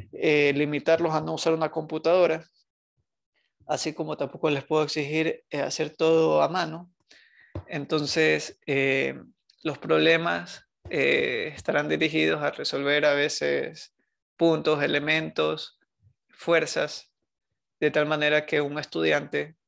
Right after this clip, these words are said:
con una calculadora en mano, que multi-, que pueda multiplicar cosenos y senos, ¿sí? Pueda resolver eso, puede resolver cualquier, cualquier problema, sin necesidad de tener una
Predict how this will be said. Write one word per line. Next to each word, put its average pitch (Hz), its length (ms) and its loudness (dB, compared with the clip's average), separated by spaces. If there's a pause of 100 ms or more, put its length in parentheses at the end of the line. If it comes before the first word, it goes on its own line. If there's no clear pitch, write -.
(720)
con 139 540 -2 (100)
una 151 240 -2
calculadora 151 640 2
en 160 80 -4
mano, 156 360 -6 (680)
que - 120 -16
multi-, 147 480 -10 (100)
que - 100 -4
pueda 147 340 2
multiplicar 135 1040 -2
cosenos 156 480 -4
y 175 60 -8
senos, 156 560 -6 (600)
¿sí? 151 220 -6
Pueda 139 280 2
resolver 151 420 -2
eso, 160 360 -2 (400)
puede 147 200 4
resolver 143 420 -2
cualquier, 131 600 -4
cualquier 135 340 -4
problema, 135 500 -8
sin - 200 -8
necesidad 139 380 0
de 147 60 2
tener 139 220 -4
una 139 480 -6